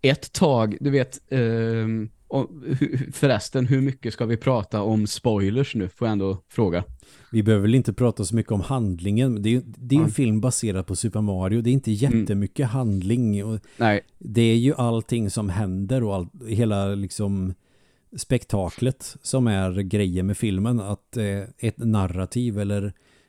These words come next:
Speaker 2: berättande är ju inte det som är det roliga. Det är karaktärerna och vad de gör som är det roliga i filmen.
Speaker 1: Mm. Men jag skulle säga så, det är ett segment med i den här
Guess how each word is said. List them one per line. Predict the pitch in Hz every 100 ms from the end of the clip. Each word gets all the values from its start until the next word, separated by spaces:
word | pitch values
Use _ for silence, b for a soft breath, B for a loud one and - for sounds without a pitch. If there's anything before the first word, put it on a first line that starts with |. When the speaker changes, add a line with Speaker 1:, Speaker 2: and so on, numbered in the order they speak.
| b
Speaker 2:
berättande | 135 95 107 104 - - - 98 98 113 135
är | 117 104
ju | 104 104
inte | 98
det | 95 95
som | 87 104
är | 90
det | 87
roliga. | 110 101 82 98
Det | 110
är | 113
karaktärerna | 135 110 98 - 92 85 87 95 113 113
och | 101 - 95
vad | 98
de | 101 95
gör | 92 127 95 87
som | - 110
är | 90
det |
roliga | 95 92 80
i | 90
filmen. | 101 85 82 90 - _ _ _ -
Speaker 1:
Mm. | 127 107 - B B -
Men | 143
jag | 139
skulle | 143 131
säga | 139 123
så, | 117
det | 120 135 127 110 _
är | 135 131 120
ett | 156 165 -
segment | - 160 131 113 110 104 113
med | 101 90 -
i | - 120
den | 113
här | 117 101